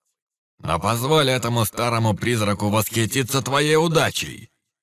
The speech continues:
С ресурсами сильной семьи ты будешь гораздо лучше, как придёт время".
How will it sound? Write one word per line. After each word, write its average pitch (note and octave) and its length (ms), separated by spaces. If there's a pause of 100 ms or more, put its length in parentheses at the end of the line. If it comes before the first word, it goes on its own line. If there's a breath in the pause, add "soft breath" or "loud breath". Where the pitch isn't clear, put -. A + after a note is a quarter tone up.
(200)
С - 120
ресурсами B2+ 680
сильной C3+ 420
семьи A#2 800 (360 loud breath)
ты C#3 220
будешь C3+ 340
гораздо B2+ 840
лучше, G#2 500
как F2 180
придёт F#2 480
время". E2 680